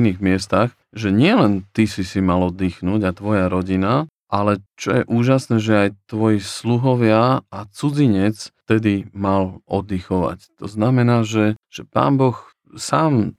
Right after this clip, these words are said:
pozná človeka najlepšie, on vie, že človek potrebuje mať systém aj v tom, že teraz je čas na prácu. Ale teraz máš čas, kedy si musíš oddychnúť, lebo by si to inak nezvládal. A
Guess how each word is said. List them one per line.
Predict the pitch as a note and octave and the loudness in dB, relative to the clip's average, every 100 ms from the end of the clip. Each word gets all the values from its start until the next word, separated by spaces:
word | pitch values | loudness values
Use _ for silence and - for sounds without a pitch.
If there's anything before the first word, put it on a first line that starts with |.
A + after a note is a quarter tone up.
| _ - | _ -2
pozná | C3+ B2 G#2+ | 0 2 0
človeka | F#2+ - G#2+ G2+ G2+ F#2+ | 0 -2 -2 -2 -2 0
najlepšie, | F#2 F#2 F#2 F#2+ - G#2+ A2 | 2 2 -2 -6 -6 -2 -2
on | - G2+ F#2+ | -4 -6 -2
vie, | G#2+ A2+ A2 | 2 2 2
že | G2+ F#2+ F#2+ - | 2 0 -2 -8
človek | - B2 B2 - | -2 0 0 -2
potrebuje | A2 A2 A2 | -2 0 2
mať | G#2+ G#2 | 2 0
systém | - A#2+ - G#2+ | -4 -6 -2 -2
aj | G2 F#2+ G2 | -2 -2 -2
v | |
tom, | G#2 G#2 | -2 0
že | G2+ | -4
teraz | G2 A2+ A#2 A2+ G#2 | -2 0 2 2 0
je | F#2+ | -4
čas | F#2+ - G#2 G#2+ - - - | -4 0 0 0 -4 -14 -14
na | - | -12
prácu. | F2+ F2 F2+ F#2 - - _ | -4 -2 -2 -4 -18 -20 _
Ale | - G2+ | -4 -4
teraz | G2+ C3 B2 A2+ A2+ - - | 0 2 4 2 0 -10 -6
máš | G2+ G2 G2 G2 | 0 0 0 -4
čas, | - A2 G#2+ | -2 -2 0
kedy | - G#2 | -4 -4
si | F#2+ - | -8 -8
musíš | F#2 G#2 C3+ B2+ G2+ F#2+ | -2 0 0 0 -2 -2
oddychnúť, | F#2 F2 - G#2 A#2 - _ | -2 -6 -6 -6 -6 -10 _
lebo | A2 A2 A2 | -2 0 0
by | G#2+ | 0
si | A2 | -2
to | G#2+ | 0
inak | A2+ G#2+ | 2 2
nezvládal. | G2 F#2 F#2+ F#2 F2+ F#2 B2+ _ | 0 -2 -2 -2 0 0 -2 _
A | - | -12